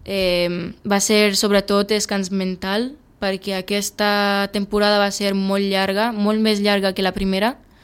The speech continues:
Llavors, mentalment estava molt destrossada i també físicament, em, poder sortir amb amics, coses que no, no faig normalment. I una vegada he fet això, que serien dues setmanes de descans,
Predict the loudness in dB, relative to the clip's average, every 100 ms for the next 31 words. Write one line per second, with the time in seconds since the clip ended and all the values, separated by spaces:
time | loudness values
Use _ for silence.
0 | -20 -20 -20 -20 -2 4 6 6 6 4
1 | 2 -2 -6 -10 -4 0 2 2 0 0
2 | -2 -4 0 2 2 0 -2 -2 -4 -4
3 | -6 0 2 2 0 -8 -20 -20 -20 -20
4 | -8 -2 0 2 0 0 0 0 0 -2
5 | 0 0 0 0 -2 -6 -10 -4 0 2
6 | 2 2 2 0 2 2 4 4 2 2
7 | -2 0 0 0 0 -2 -4 -2 0 2
8 | 2 2 0 -6 -12 -4 0 0 -2 -4
9 | 0 0 0 -2 -4 -6 -2 0 0 -2
10 | -8 -8 -4 -2 0 0 0 0 0 -6
11 | -20 -20 -20 -20 -20 -20 _ 2 4 4
12 | 2 -2 2 4 4 4 4 4 2 0
13 | -2 0 0 2 2 4 2 0 -2 -6
14 | -4 -2 0 0 0 -2 -2 -2 -2 -2
15 | -2 -2 -4 -2 2 2 0 -4 -10